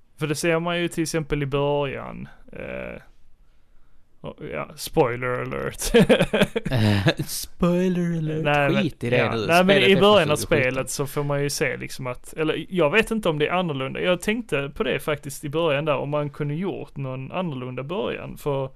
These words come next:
Speaker 2: Nej.
Speaker 1: för, nej, okej. För, för de, de tar ju självmord, om man säger så. De
Speaker 2: Ja,
Speaker 1: spränger ju sig
Speaker 2: precis.
Speaker 1: själv.
Speaker 2: Ja.
Speaker 1: Eh,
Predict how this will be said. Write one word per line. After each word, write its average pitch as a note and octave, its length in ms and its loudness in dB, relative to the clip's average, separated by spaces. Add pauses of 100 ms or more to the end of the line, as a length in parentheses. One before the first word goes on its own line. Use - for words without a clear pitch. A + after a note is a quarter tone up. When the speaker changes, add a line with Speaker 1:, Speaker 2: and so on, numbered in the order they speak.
(400)
Speaker 2:
Nej. G2 260 -2
Speaker 1:
för, - 100 -6 (120)
nej, F3+ 240 0
okej. - 300 -8
För, D#3 240 0
för E3 240 2
de, E3 340 -2
de D3+ 180 -2
tar D3 220 2
ju C#3 200 0
självmord, D3+ 480 -2
om C3 100 -10
man B2+ 120 -4
säger C3+ 160 2
så. D3+ 240 4 (500)
De D#3 120 4
Speaker 2:
Ja, G#2+ 120 8
Speaker 1:
spränger C3+ 320 0
ju C3+ 80 0
sig D3+ 140 0
Speaker 2:
precis. - 260 -4 (480)
Speaker 1:
själv. - 180 -16
Speaker 2:
Ja. - 60 -10
Speaker 1:
Eh, B2 500 -6